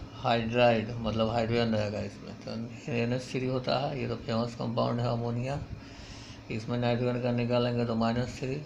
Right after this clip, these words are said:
ये बहुत कम oxidation नंबर हो गया, इतना कम है कि ये basic हो गया, ये acidic नहीं।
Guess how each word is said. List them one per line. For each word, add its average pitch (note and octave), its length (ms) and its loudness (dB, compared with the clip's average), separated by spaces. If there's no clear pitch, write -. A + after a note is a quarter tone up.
ये A2+ 100 -2
बहुत A2+ 280 0
कम B2+ 260 4
oxidation B2+ 540 0
नंबर B2+ 240 0
हो B2 120 -2
गया, C3+ 280 -2
इतना B2 280 -4
कम B2 200 -2
है A#2+ 100 -2
कि A#2 120 -2
ये A2+ 140 2
basic A2 400 -4
हो G#2+ 60 -6
गया, G2+ 240 -10
ये A#2 220 -2
acidic A2+ 400 -2
नहीं। G#2 240 -4